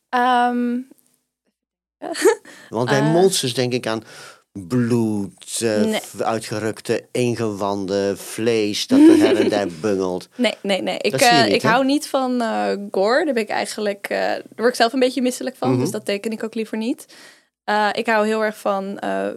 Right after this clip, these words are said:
Speaker 1: b-, mooie monsters. Dus
Speaker 2: Ja.
Speaker 1: bijvoorbeeld, eh, Tony Di Terlizzi, de maker van Spiderwick.
Speaker 2: Mhm.
Speaker 1: Eh, kan ik mijn stijl best, eh, mee omschrijven. En, eh, oude sprookjesfiguren. En ik probeer altijd wel mijn eigen draai te, eraan te geven. En ik probeer ook mijn eigen monsters te ontwerpen. Dus,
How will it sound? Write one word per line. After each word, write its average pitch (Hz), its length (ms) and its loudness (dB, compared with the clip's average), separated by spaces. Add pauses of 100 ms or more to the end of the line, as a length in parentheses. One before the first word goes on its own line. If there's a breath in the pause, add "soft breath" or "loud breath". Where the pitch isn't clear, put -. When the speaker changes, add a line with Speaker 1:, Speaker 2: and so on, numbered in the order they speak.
Speaker 1:
b-, - 140 -12
mooie 233 360 2
monsters. 214 680 -4
Dus - 240 -4
Speaker 2:
Ja. - 60 -6
Speaker 1:
bijvoorbeeld, 202 680 -4
eh, 190 240 -4 (560 loud breath)
Tony 220 260 0
Di 208 140 -8
Terlizzi, 233 680 -4
de 202 300 -4
maker 202 260 -6
van 202 140 -8
Spiderwick. 285 640 -4
Speaker 2:
Mhm. 107 220 -6 (300)
Speaker 1:
Eh, 208 320 -2 (140)
kan 226 140 -4
ik 226 80 -6
mijn 214 160 -6
stijl 208 280 -4
best, 202 300 -8
eh, 208 80 -6
mee 202 360 -8
omschrijven. 269 920 -4
En, 208 380 -6
eh, 202 220 -4
oude 220 260 0
sprookjesfiguren. 208 1200 -6 (380 loud breath)
En - 120 -8
ik 202 60 -6
probeer 226 180 2
altijd 220 180 2
wel 214 100 2
mijn - 120 -2
eigen 208 220 -2
draai 226 260 2
te, 247 280 -6 (140)
eraan 226 320 -4
te 226 100 -10
geven. 226 360 -2
En 214 60 -6
ik 208 60 -12
probeer 202 280 -2
ook 196 220 -2
mijn 190 140 -6
eigen 202 260 -6
monsters 220 320 -6
te 247 60 -10
ontwerpen. 208 440 -4
Dus, 202 220 -4